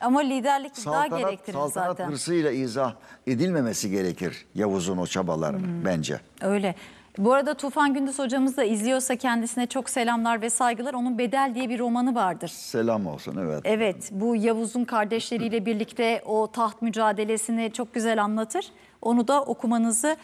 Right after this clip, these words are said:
Speaker 1: öneriyorum. Programın, e, hemen böyle başlarında söylemiştik, onu da, e, es geçmeyelim. Bu da tabii ta-, tarihten böyle küçük anekdotlar ya. Şimdi Şehzade öldükten sonra, e,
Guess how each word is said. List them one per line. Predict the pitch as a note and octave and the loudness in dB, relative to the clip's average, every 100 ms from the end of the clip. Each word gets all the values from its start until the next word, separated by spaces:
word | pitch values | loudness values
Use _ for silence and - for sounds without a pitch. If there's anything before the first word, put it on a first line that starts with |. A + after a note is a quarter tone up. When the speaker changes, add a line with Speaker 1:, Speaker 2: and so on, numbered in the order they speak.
| - D#3+ | -10 -2
Speaker 1:
öneriyorum. | A#3 C4 C#4 C4+ C#4 E4 - - - G#3 G#3 - - | 2 4 4 2 0 -2 -12 -20 -10 -8 -8 -10 0
Programın, | D4 E4 D4 F4+ F#4 F4+ - | 4 4 4 2 0 -4 0
e, | B3 B3+ B3 | 2 4 4
hemen | C#4 D4 | 2 2
böyle | D4 C4+ | 2 0
başlarında | B3+ C#4 - C#4+ D4 D4+ C#4+ - - _ - | 0 0 -4 -2 0 0 0 -4 -20 _ -4
söylemiştik, | - C4 C#4 E4 - A#3+ | 2 4 4 2 -2 -2
onu | A#3 B3+ | 2 2
da, | B3+ A3+ - - _ - | 4 2 -2 -20 _ -2
e, | G#3 | 0
es | G3 A#3 A#3+ | 2 2 2
geçmeyelim. | D#4 D#4 C4+ B3+ B3 | 0 -2 0 0 2
Bu | D4+ | 0
da | C4+ | 0
tabii | B3 C#4+ - | -2 -2 -4
ta-, | C#4+ A#3+ | -4 0
tarihten | C#4+ A#3+ G3+ B3 A#3+ | 2 2 0 -4 -2
böyle | A3+ | -4
küçük | A#3 - - | -6 -8 0
anekdotlar | A#3+ A#3+ C#4 A#3+ D#4+ D#4+ | 2 2 0 0 2 2
ya. | G#3+ F#3 - _ _ _ _ _ _ _ - | -2 -6 -12 _ _ _ _ _ _ _ -12
Şimdi | - A3+ A3+ | 0 2 2
Şehzade | A#3+ G#3+ A#3+ A3+ A#3 | 2 2 2 2 0
öldükten | A#3+ A#3 A3+ - A#3+ | 0 0 -2 -2 -2
sonra, | A3+ A#3+ G#3 G3 - - - _ - | 0 -4 -4 -6 -8 -20 -20 _ -2
e, | F3+ F3 D#3 | 2 4 2